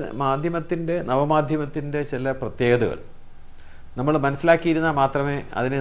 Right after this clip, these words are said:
നമുക്ക് പൂർണ്ണമായിട്ട് സ്വാംശീകരിക്കാനായിട്ട് സാധിക്കുകയുള്ളൂ. അതിൽ വരുന്ന നവ-, വ്യാജ വാർത്ത എന്ന് പറഞ്ഞതിൻ്റെ ഗുരുതരാവസ്ഥ എന്താണ്, എന്തുകൊണ്ട് ഇങ്ങനെ ആൾക്കാർ ചെയ്യുന്നു, അങ്ങനെ ചെയ്തുകൊണ്ട് എന്ത് ഗുണം കിട്ടും, അത് നമുക്ക് തിരുത്താനായിട്ടൊരു സംവിധാനം ഉണ്ടാക്കാനൊക്കുമോ,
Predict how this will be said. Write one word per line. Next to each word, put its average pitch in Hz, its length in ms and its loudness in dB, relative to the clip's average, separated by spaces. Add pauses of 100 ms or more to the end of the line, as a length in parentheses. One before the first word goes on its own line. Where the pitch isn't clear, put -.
നമുക്ക് 123 280 -2 (720)
പൂർണ്ണമായിട്ട് 143 540 4 (1080)
സ്വാംശീകരിക്കാനായിട്ട് 127 920 4
സാധിക്കുകയുള്ളൂ. 76 520 -2
അതിൽ 131 180 2
വരുന്ന 139 240 2 (460)
നവ-, 127 200 0 (300)
വ്യാജ 131 220 8 (100)
വാർത്ത 135 320 6
എന്ന് 135 160 -2
പറഞ്ഞതിൻ്റെ 127 520 0 (460)
ഗുരുതരാവസ്ഥ 127 640 6 (140)
എന്താണ്, 95 300 -2 (100)
എന്തുകൊണ്ട് 143 340 4
ഇങ്ങനെ 120 220 0
ആൾക്കാർ 101 260 -2 (160)
ചെയ്യുന്നു, 82 380 -8 (160)
അങ്ങനെ 117 240 -4
ചെയ്തുകൊണ്ട് 117 360 -2
എന്ത് 120 220 -4
ഗുണം 120 220 0
കിട്ടും, - 220 -6 (840)
അത് 127 140 0
നമുക്ക് 127 260 2
തിരുത്താനായിട്ടൊരു 131 680 4
സംവിധാനം 117 400 -2
ഉണ്ടാക്കാനൊക്കുമോ, 101 640 0